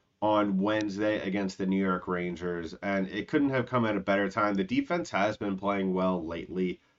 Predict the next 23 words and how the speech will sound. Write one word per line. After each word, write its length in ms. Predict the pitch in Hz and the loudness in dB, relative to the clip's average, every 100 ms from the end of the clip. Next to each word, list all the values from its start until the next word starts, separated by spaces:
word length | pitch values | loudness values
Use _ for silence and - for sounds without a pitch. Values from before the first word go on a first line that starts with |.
| _ _ _ | _ _ _
for 200 | 95 92 | 0 2
the 80 | 85 | 0
Tampa 340 | 92 95 85 | -2 -4 -2
Bay 180 | 80 85 | -4 -4
Lightning, 360 | 82 78 90 87 | -2 -2 -2 -2
but 140 | 98 | 2
I 80 | 104 | 2
will 300 | 110 131 139 | 4 4 2
say 400 | - 120 110 110 | 0 0 2 2
that, 500 | 95 101 98 95 - _ _ _ _ _ _ _ _ _ _ _ - _ - | 4 4 6 2 -2 _ _ _ _ _ _ _ _ _ _ _ -20 _ 2
you 60 | 123 | 6
know, 200 | 120 107 | 6 4
it, 100 | - - _ _ _ _ _ _ - | -6 -14 _ _ _ _ _ _ -2
it, 300 | 131 110 120 | -2 -2 -2
it's 360 | 131 120 135 | -4 -4 -2
a 60 | 156 | -2
tough 640 | - - 165 165 - - _ - | 0 6 8 6 0 -18 _ -18
situation, 1120 | - - 139 120 135 110 107 107 101 113 101 | -12 -4 -4 0 2 4 4 4 2 -4 -4
I 220 | 90 98 98 | -2 -2 -2
think, 440 | - 104 101 95 _ _ _ _ _ _ _ | -4 -2 -2 -4 _ _ _ _ _ _ _
whenever 920 | 95 101 110 107 104 104 104 101 - _ - | -6 0 2 2 4 4 4 2 -2 _ -12
you're 460 | 101 95 104 107 101 | -4 0 2 4 2
missing 800 | 101 98 95 - 101 98 95 | 2 0 -2 -2 -2 0 0